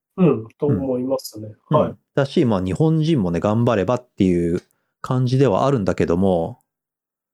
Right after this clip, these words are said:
Speaker 1: うん。いや、ほんと、マジで、そうですね。
Speaker 2: うん。まあ、ただ、
Speaker 1: あの、
Speaker 2: チーム数もた-、確か少ないのかな？なんで、まあ、男子より狭き門かどうかっていうのは微妙なとこではあるけども。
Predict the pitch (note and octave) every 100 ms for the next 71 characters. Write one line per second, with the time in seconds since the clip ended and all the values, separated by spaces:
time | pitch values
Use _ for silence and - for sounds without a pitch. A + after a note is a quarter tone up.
0 | - F3+ F3+ - A3 F3+ G#3 G#3 G#3 -
1 | F3+ G3 A3+ F3+ E3+ E3+ D3 B2+ B2 A#2
2 | - A#2+ C3 - - - _ _ _ D3
3 | C3 B2 - - - - _ A2 A2 A#2+
4 | _ _ - F#2+ E2+ A#2 B2 A3 E3+ C#3+
5 | G#3+ A#3+ B3 - D3 G#2 - - - G#3+
6 | - G#3+ - - - C#3 F#2+ F#2+ D3 -
7 | D3+ D#3 G#2+ F#2 G#2 E2 - _ D#3 D#3
8 | C#3 - _ _ _ _ _ _ _ D#3
9 | A3 B3 B3+ - G3 F#3+ F#3+ F#3+ G#3 _
10 | _ _ - F#3 F3+ E3+ - F3 F3 F3+
11 | E3+ E3 E3+ E3 D3+ D#3+ D3 C3 B2 B2+
12 | D3 C3 D3+ D#3+ E3+ E3 D3 E3+ B2+ G#2
13 | A2 G2 F2+ F#2 F2+ D#2 -